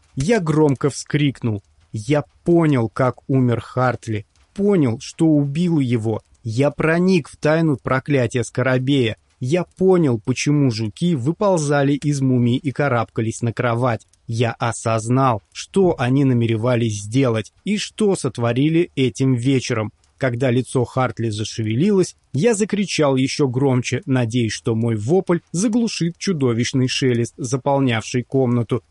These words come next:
и доносившийся из тела Хартли. Теперь я знал, что его убило проклятие Скоробея,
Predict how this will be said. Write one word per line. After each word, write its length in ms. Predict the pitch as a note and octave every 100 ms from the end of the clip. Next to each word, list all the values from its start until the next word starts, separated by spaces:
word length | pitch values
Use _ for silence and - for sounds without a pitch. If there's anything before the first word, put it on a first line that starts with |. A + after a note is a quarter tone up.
| -
и 80 |
доносившийся 960 | D#3+ E3+ E3+ D3 - A2 - A#2 - C3 -
из 200 | C3+ -
тела 320 | - A#2+ G#2+
Хартли. 680 | - - A#2 A#2 - G#2 - _ _
Теперь 400 | - B2+ - E3+
я 200 | E3+ F#3
знал, 500 | D#3 C3 B2+ C3 G#2 -
что 280 | - - C#3
его 320 | B2+ B2 A#2
убило 420 | G#2+ A#2 F#3+ F#3
проклятие 720 | - A3+ G#3+ C#3+ C3 A#2 C3
Скоробея, 800 | A2+ - B2+ B2 A#2 C3 B2 G#2+